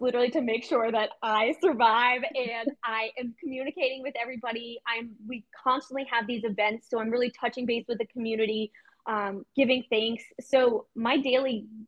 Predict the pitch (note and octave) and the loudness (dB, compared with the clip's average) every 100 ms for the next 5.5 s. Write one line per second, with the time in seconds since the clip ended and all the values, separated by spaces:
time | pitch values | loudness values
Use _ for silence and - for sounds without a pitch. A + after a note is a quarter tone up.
0 | B3+ C#4 D#4 G#4+ B4 C4+ B3 C4 A#3 A#3+ | -6 -2 0 -2 -2 -4 -6 -4 0 2
1 | G#3 - D4+ F4 D#4+ C#4 C#4+ C#4 - - | 2 -4 2 4 6 8 8 6 -6 -18
2 | - C4+ A3 A#3+ C4 B3+ B3 B3 G#3 C4+ | 0 0 2 0 0 0 -4 -6 -4 -6
3 | - C4+ C4 C#4 A#3+ A#3 C4 A3 - G#3+ | -4 -6 -6 -6 -6 -6 -4 -8 -4 -6
4 | A#3+ - A3+ G#3+ G#3+ A3 G#3 A3 C#4 A#3+ | -6 -6 -2 -2 -2 -4 -6 -4 -4 -4
5 | G#3+ G#3 G3+ G#3 G#3+ | -4 -6 -2 -2 -2